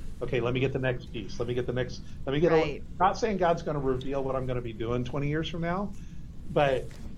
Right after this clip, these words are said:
Speaker 1: I certainly, you know, just because I have a sense that, "Oh, well, maybe,"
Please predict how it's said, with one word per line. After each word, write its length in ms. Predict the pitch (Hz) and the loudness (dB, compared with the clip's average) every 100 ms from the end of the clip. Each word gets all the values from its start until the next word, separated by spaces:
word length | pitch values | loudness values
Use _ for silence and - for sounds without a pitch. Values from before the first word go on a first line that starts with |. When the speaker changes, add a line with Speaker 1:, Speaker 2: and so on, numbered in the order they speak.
| - - | -6 -2
Speaker 1:
I 100 | 170 | 0
certainly, 680 | - 165 160 139 131 123 - | 2 0 2 2 2 0 -2
you 80 | 143 | -2
know, 100 | 127 | -2
just 180 | 117 127 | -2 -4
because 300 | 127 131 123 | 0 0 2
I 100 | 120 | 2
have 220 | 127 120 | 2 0
a 80 | 110 | -2
sense 500 | - - 135 120 - | -4 -2 -2 -2 -4
that, 260 | 120 117 - | -2 -2 0
"Oh, 100 | 127 | 2
well, 180 | 123 117 | 2 2
maybe," 720 | 123 131 143 127 110 110 | 0 0 0 -2 -4 -4